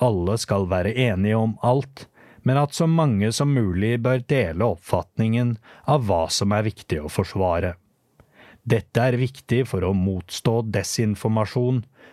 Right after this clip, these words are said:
forsøk på splittelse og utnyttelse fra fremmede aktører. Det legger også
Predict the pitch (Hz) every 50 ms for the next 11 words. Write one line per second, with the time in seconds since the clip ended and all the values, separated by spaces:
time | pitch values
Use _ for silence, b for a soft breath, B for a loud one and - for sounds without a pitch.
0 | B B - - 170 160 - - - 131 131 131 - - - 131 - - - -
1 | - 151 143 - - - 117 107 98 - - 131 127 131 127 B B B B B
2 | B B B 160 139 143 - 135 113 90 87 - - 113 110 98 - - - 113
3 | 110 - - - 131 131 131 127 - 123 135 127 - - 160 135 101 87 80 76
4 | 78 80 85 80 82 - - 113 98 92 90 92 92 87 - - _ _ _ _
5 | _ B B B B B B B B B B B B B B 104 98 95 98 101
6 | 101 107 101 104 110 101 101 98 - - - 139